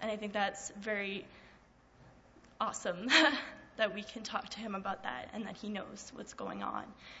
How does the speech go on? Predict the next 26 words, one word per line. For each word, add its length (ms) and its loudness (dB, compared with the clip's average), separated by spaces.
and 100 -6
how 140 4
you 160 0
feel. 560 -4
Um, 420 -2
I 80 0
also 320 0
feel 260 -2
like 320 -2
he 260 -6
is 460 -6
always 440 4
there, 460 4
whereas 280 2
our 80 6
parents 440 -2
are 100 0
not 160 4
always 260 -2
going 240 -4
to 120 -8
be 260 -4
there. 400 -4
And 120 -6
so, 180 -4
yeah. 140 -2